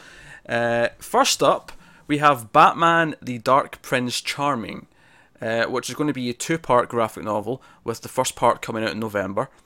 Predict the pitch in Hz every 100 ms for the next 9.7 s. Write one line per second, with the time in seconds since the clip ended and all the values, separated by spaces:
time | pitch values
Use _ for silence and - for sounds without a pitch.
0 | - - - _ - 113 117 117 113 110
1 | 110 - 120 139 143 151 131 123 110 104
2 | - - - 113 107 - 120 113 - 120
3 | 127 127 - 127 120 110 - - - 127
4 | 120 - - - - - 95 - - 110
5 | 110 101 123 120 - 120 104 101 110 110
6 | - - 95 - - - - - 110 110
7 | 113 123 127 135 - 117 113 117 110 107
8 | 120 113 - 160 170 131 113 123 85 113
9 | 110 107 98 92 92 - -